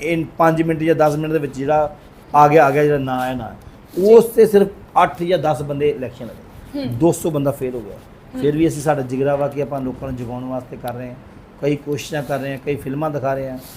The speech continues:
Speaker 2: ਆਉਣ ਵਾਲੇ ਟਾਈਮ ਦੇ ਵਿੱਚ ਕੀ ਕਰ ਰਹੇ ਹੋ ਐਸਾ, ਕਿੱਦਾਂ ਲੋਕਾਂ ਤੱਕ ਪਹੁੰਚ ਰਹੇ ਹੋ? ਕਿਉਂਕਿ ਤੁਹਾਡੇ ਗਾਣੇ ਵੀ ਆਪਾਂ ਦੇਖ ਰਹੇ, ਤੁਸੀਂ ਹਰ ਜਗ੍ਹਾ,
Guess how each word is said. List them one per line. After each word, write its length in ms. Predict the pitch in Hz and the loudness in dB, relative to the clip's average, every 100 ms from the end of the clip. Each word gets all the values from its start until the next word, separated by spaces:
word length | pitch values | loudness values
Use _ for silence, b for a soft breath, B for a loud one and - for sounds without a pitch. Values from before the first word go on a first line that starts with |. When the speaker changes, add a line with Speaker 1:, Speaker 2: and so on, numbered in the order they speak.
| - | -4
Speaker 2:
ਆਉਣ 220 | 359 381 | 0 0
ਵਾਲੇ 160 | 403 403 | -2 -4
ਟਾਈਮ 260 | 381 349 339 | -4 -4 -4
ਦੇ 80 | |
ਵਿੱਚ 160 | 339 - | -6 -6
ਕੀ 180 | 359 359 | -6 0
ਕਰ 180 | 339 262 | 2 2
ਰਹੇ 100 | 262 | 2
ਹੋ 60 | |
ਐਸਾ, 280 | 285 277 311 | 0 2 -4
ਕਿੱਦਾਂ 720 | 311 320 269 330 339 339 - | -4 -6 0 4 4 4 0
ਲੋਕਾਂ 320 | 285 277 285 285 | -2 -2 -2 -4
ਤੱਕ 180 | 285 285 | -6 -6
ਪਹੁੰਚ 280 | 269 269 277 | -6 -6 -8
ਰਹੇ 80 | 285 | -10
ਹੋ? 40 | |
ਕਿਉਂਕਿ 220 | 320 320 | -8 -10
ਤੁਹਾਡੇ 340 | - 320 294 277 | -4 0 0 0
ਗਾਣੇ 340 | 262 254 269 | -2 -4 -6
ਵੀ 120 | 294 | -4
ਆਪਾਂ 220 | 285 - | -4 -4
ਦੇਖ 220 | 247 254 262 | -4 -4 -4
ਰਹੇ, 100 | 269 | -6
ਤੁਸੀਂ 240 | 330 381 | -6 -4
ਹਰ 220 | 339 330 | 2 2
ਜਗ੍ਹਾ, 500 | 277 330 311 339 320 | 2 0 4 4 2